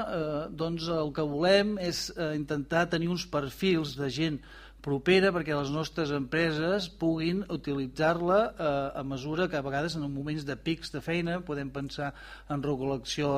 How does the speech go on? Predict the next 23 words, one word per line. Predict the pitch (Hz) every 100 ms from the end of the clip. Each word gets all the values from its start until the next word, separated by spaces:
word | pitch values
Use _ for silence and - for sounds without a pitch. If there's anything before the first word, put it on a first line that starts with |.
| 143
de, | 135 135 135
de, | 135 131 139 135
d'algunes | 131 147 147
fruites | 170 165 165 151 139 -
de | 151
temporada | 147 143 160 185 202 190 233 254 - -
o, | 185 180 214 233
eh, | - 190 160 147
en | 143 143
feines, | 165 160 170 196 202 165
doncs, | 151 147 147 151
eh, | 139 139 151
en | 143
el | 139
món | 143 151 156 165
de, | 156 143 139 135 139
del | 143 139
que | 147 147
és | 147
la, | 147 143 139 - - 147
la | 143
ramaderia, | 143 139 135 139 175 185 190 196 180
porcí | 139 127 - 160